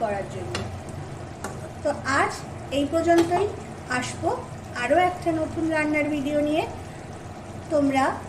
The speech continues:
যে যেখান থেকে দেখছো তাকে অসংখ্য ধন্যবাদ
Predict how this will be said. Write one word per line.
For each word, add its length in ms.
যে 100
যেখান 340
থেকে 160
দেখছো 300
তাকে 200
অসংখ্য 380
ধন্যবাদ 460